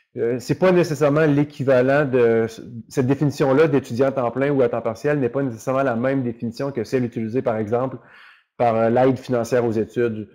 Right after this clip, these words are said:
Je sais que dans l'aide financière aux études, un étudiant à temps plein, c'est peut-être un étudiant qui a douze crédits, puis, euh, moins de douze crédits, c'est peut-être temps partiel. Là, je, je connais pas par cœur l'aide financière aux études, mais en fi-, en, dans la loi de l'impôt, la définition d'étudiant à temps plein, étudiant à temps partiel, est peut-être pas basée sur le nombre de crédits, c'est peut-être défini autrement.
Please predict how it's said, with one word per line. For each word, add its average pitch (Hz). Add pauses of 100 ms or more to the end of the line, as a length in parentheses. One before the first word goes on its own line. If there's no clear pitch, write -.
Je -
sais 135
que 127
dans 117
l'aide 131
financière 127
aux 127
études, 123
un 127
étudiant 123
à 123
temps 120
plein, 135
c'est 123
peut-être 127
un 120
étudiant 120
qui 127
a 110
douze 123
crédits, 135 (520)
puis, 117
euh, 110
moins 127
de 117
douze 127
crédits, 123
c'est 143
peut-être 123
temps 120
partiel. 139
Là, 139
je, 113
je 98
connais 113
pas 127
par 120
cœur 127
l'aide 123
financière 127
aux 127
études, 143
mais 135 (300)
en 127
fi-, 92
en, 120
dans 135
la 143
loi 143
de 131
l'impôt, 135 (260)
la 113
définition 139
d'étudiant 120
à 117
temps 113
plein, 131
étudiant 123
à -
temps 123
partiel, 131
est -
peut-être 127
pas 139
basée 127
sur 127
le 113
nombre 117
de 113
crédits, 113
c'est 123
peut-être 117
défini 123
autrement. 113